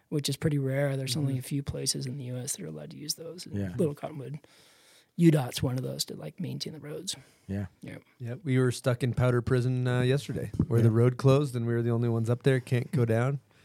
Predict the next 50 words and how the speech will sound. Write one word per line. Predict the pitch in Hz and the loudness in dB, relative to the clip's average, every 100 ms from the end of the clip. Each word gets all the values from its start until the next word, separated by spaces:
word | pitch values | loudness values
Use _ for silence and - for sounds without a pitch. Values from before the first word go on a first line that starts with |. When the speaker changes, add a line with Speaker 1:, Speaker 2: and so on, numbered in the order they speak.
| - - - _ | -18 -18 -18 _
Speaker 2:
Sounds | 104 117 107 | -2 0 2
Speaker 3:
And, | 104 | 2
uh, | 110 | 0
Speaker 2:
rough. | 98 - _ | -2 -6 _
Speaker 1:
Yeah, | 185 175 | 2 10
Speaker 3:
yeah, | 180 180 | 12 12
Speaker 1:
it's | 156 | 12
Speaker 3:
we | 156 | 12
Speaker 1:
rare. | 165 247 180 151 | 12 12 12 12
Speaker 3:
yeah. | |
Speaker 1:
I | 156 | 10
mean, | 156 156 156 - | 8 8 6 10
back | 185 185 | 12 12
in | |
the | 185 | 12
day, | 175 196 | 12 12
it | 202 | 12
would | 170 | 12
happen, | 170 180 214 196 170 | 12 10 10 6 6
and | 160 156 | 6 6
then | 156 | 4
now, | 156 147 180 170 151 151 165 - | 2 0 -2 0 0 -2 -4 -2
you | 135 | 0
know, | 139 147 170 | 0 -2 -2
there's | 175 | -2
so | - 147 | 0 0
much | 135 | -2
snow | - 147 151 | -4 -4 -4
these | 131 | -6
days. | 127 123 131 151 - 101 | -8 -8 -10 -14 -14 -10
Speaker 2:
Mm-hmm. | 92 - 98 | -10 -8 -6
Speaker 1:
You're, | 113 151 | -4 -4
you're | 151 147 | -4 -2
bound | 135 143 135 | -2 -2 -2
to | 139 131 143 - | -4 -6 -10 -14
get | 143 | -8
stuck | - 160 - | -8 -8 -12
up | - | -14
there. | - 156 - _ _ 147 | -14 -16 -20 _ _ -14
Speaker 3:
Now, | 165 175 147 139 | -8 -2 2 2
one | 143 196 | 2 0
thing | 196 226 | -2 -2
I | |
wanna | 185 156 123 | 0 0 -2
check | - 147 131 | 0 0 2
out | 139 139 | 2 2
with | 131 110 | 0 -4
you, | 113 110 107 - | -4 -2 -2 -4
uh, | - 117 113 107 - | -2 0 2 0 -4
is | 131 117 110 - | -4 -4 -4 -12